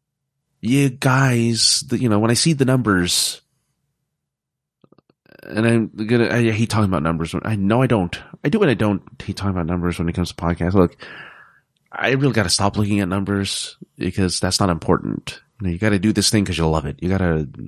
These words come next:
put your mouth to a mic because it's something you enjoy doing. And come hell or high water, if people don't like it, well, well, they don't like it. If people do, awesome.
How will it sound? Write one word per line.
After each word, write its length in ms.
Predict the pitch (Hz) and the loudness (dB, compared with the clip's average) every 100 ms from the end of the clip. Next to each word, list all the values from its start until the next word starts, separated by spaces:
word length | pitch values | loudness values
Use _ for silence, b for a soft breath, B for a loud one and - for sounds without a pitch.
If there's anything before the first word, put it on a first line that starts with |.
| 50 - | -16 -8
put 160 | - - | -8 -2
your 100 | 90 | -2
mouth 480 | 87 98 104 104 - | 0 -2 0 0 0
to 140 | 101 | 0
a 80 | 90 | 0
mic 260 | 90 95 - | 0 -2 -2
because 320 | 85 - 90 | -8 -6 -4
it's 160 | 82 - | -2 -2
something 240 | 92 85 | -2 -4
you 100 | 52 | -4
enjoy 320 | 80 - 82 | -2 0 0
doing. 420 | 73 85 78 73 76 B B B B - | 2 2 0 -2 -10 B B B B -4
And 540 | 92 90 87 85 76 | 0 2 0 -2 -2
come 180 | - 104 | -2 0
hell 160 | 104 | 2
or 80 | 101 | 0
high 140 | 90 98 | 2 0
water, 340 | 85 98 85 | 2 2 0
if 100 | 76 | -2
people 220 | - 82 | -4 -2
don't 180 | 87 85 | -2 0
like 240 | 82 104 | 0 0
it, 120 | 110 65 | -2 -2
well, 260 | 82 95 | -2 -2
well, 320 | 101 113 110 | -2 -2 -2
they 140 | 101 82 | 0 0
don't 160 | 98 | 2
like 260 | 98 110 - | 2 0 0
it. 140 | 76 - | -6 -6
If 120 | - | -8
people 260 | 92 92 | 0 0
do, 240 | 82 101 104 - | 4 2 2 -2
awesome. 460 | - - 76 69 | 0 0 -2 -10